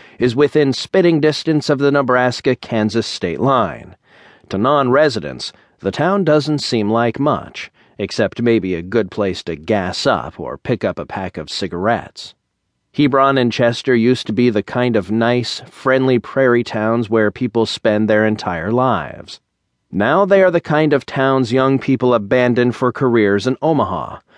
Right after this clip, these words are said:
or if they can bear to pull away from the heart and soul of their parents' and grandparents' birthright, they move away even farther, to one of the coasts.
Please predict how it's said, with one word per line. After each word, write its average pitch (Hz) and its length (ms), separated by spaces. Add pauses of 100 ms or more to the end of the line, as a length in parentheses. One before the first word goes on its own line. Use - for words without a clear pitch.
(280)
or 92 280
if 98 100
they 113 160
can 110 200
bear 110 260
to 104 100
pull 123 260
away 113 320
from 113 220
the 98 80
heart 120 300
and 101 160
soul 120 400
of 95 80
their 104 180
parents' 117 540
and 95 160
grandparents' 110 640
birthright, 135 640 (380)
they 123 220
move 139 220
away 135 380
even 117 260
farther, 117 640 (100)
to - 100
one 87 160
of 90 80
the 110 80
coasts. - 640